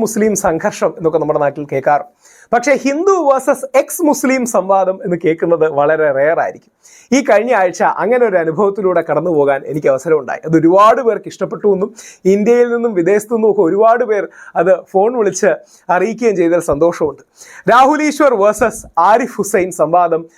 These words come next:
വളരെയധികം YouTube-ൽ ട്രെൻഡിങ് ആയി നിറഞ്ഞതിലും സന്തോഷമുണ്ട്. അതിലൊരു കോണ്ടെക്സ്റ്റും കൂടിയുണ്ട്, നിങ്ങൾ അറിഞ്ഞിരിക്കണം. അതായത്, ഞാൻ എവിടെ നിൽക്കുക എന്ന് പറഞ്ഞാൽ, ഞാൻ ഇസ്രായേലിൽ, ആ,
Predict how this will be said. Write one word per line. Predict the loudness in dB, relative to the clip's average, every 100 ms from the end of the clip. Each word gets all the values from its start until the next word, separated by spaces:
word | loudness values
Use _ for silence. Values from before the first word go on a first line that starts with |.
| _ 0
വളരെയധികം | 2 4 4 2 0 -2 -2
YouTube-ൽ | -2 0 0 -2 0
ട്രെൻഡിങ് | 0 0 -2 0
ആയി | 0 -2
നിറഞ്ഞതിലും | -2 -2 -4 -4 -4
സന്തോഷമുണ്ട്. | 0 0 0 -6 -8 _ -2
അതിലൊരു | 2 2 0 0
കോണ്ടെക്സ്റ്റും | 2 2 -2 -2 -2
കൂടിയുണ്ട്, | 0 0 -2
നിങ്ങൾ | 0 0
അറിഞ്ഞിരിക്കണം. | 0 -4 -4 -2 0
അതായത്, | 0 2 0 0
ഞാൻ | 0
എവിടെ | 0 -2
നിൽക്കുക | -4 -2 0
എന്ന് | 0
പറഞ്ഞാൽ, | -2 0 -2
ഞാൻ | -2
ഇസ്രായേലിൽ, | -2 0 0 0 -2 -2 -2 -4 _ -20 -8
ആ, | -2